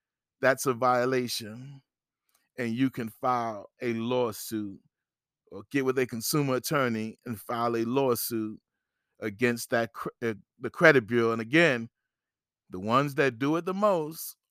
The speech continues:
are TransUnion and Equifax. Listen to what I'm telling you.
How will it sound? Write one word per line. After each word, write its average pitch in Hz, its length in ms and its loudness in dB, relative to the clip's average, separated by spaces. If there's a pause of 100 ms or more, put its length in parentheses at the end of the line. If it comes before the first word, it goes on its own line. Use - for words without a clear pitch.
are - 140 -18
TransUnion 175 1300 -4 (880)
and 135 220 -4 (180)
Equifax. 110 1080 -2 (500)
Listen 127 440 -6
to 175 120 2
what 202 140 4
I'm 214 100 2
telling 214 400 2
you. 123 260 -2